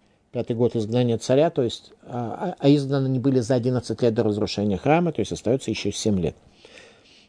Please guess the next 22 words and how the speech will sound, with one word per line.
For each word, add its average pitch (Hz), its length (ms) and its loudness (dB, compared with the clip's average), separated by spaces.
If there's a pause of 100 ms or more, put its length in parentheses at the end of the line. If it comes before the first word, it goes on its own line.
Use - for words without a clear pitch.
(400)
Э, 143 240 4
Было 180 200 4
слово 170 300 2
Господа 156 400 2
к - 60 -8
Ихескелю, 151 460 2
сыну 127 280 2
Бузи, 131 240 2
священника 117 600 -4
в 107 60 -4
земле 101 260 -2
Каздим, 107 440 0
на 113 40 -2
реке 92 280 -4
Квар, 135 380 -2 (120)
и 135 120 0
была 143 320 2
на 175 100 -2
нём 160 200 -2
там 143 200 -2
рука 120 260 -2
Господа, 117 640 0